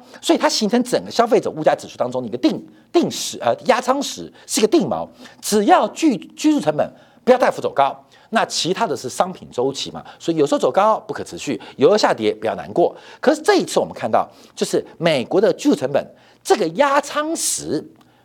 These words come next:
逐步变成了别人的压舱石，变什么？变成物价推力的最大推手。那这个冲击就非常大。所以为什么观察明年第一季之外，特别是第二季？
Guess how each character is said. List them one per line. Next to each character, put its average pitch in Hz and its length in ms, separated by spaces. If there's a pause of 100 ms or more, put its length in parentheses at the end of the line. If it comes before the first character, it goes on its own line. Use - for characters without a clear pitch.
(300)
逐 151 260
步 196 340 (280)
变 160 220
成 85 200
了 87 160 (200)
别 131 220
人 196 140
的 101 80
压 107 120
舱 104 200
石， - 180 (240)
变 294 140
什 - 100
么？ - 80 (160)
变 170 120
成 120 140 (140)
物 247 340
价 131 380
推 160 260
力 156 160
的 78 160 (240)
最 147 360
大 110 280
推 - 160
手。 - 240 (280)
那 240 140 (140)
这 403 180
个 151 100
冲 185 220
击 87 240 (180)
就 - 200
非 - 160
常 127 160
大。 - 180 (300)
所 - 140
以 240 60
为 320 240
什 - 140
么 87 120
观 151 240
察 78 320
明 147 140
年 175 120
第 262 200
一 247 40
季 233 180
之 - 160
外， 170 280
特 - 80
别 135 80
是 - 80
第 180 140
二 113 100
季？ 107 200